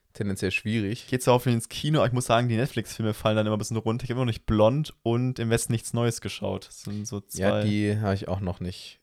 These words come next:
Speaker 1: angeschaut.
Speaker 2: Aber Blond wird auf jeden Fall, glaub ich, Oscar
Speaker 1: Ja, es
Speaker 2: relevant werden. Ich weiß es grad gar nicht.
Speaker 1: Aber
Speaker 2: Der
Speaker 1: der
Speaker 2: hat halt
Speaker 1: wurde
Speaker 2: ziemlich
Speaker 1: ja
Speaker 2: schlechte Kritiken
Speaker 1: Ja,
Speaker 2: bekommen.
Speaker 1: richtig, von den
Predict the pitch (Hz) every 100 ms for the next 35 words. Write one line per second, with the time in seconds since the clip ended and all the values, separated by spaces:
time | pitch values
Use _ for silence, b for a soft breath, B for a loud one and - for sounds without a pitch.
0 | _ - 98 92 - - - - _ 107
1 | 107 104 110 120 110 110 113 113 110 107
2 | 101 - - 110 - - 104 104 104 -
3 | _ _ _ _ _ _ _ _ _ b
4 | b b b 107 113 117 113 110 117 -
5 | 107 104 104 101 - 110 104 107 101 104
6 | 104 107 - - b b b 110 113 113
7 | 123 123 131 113 104 - - - 139 117
8 | 101 101 110 107 101 95 - 107 101 98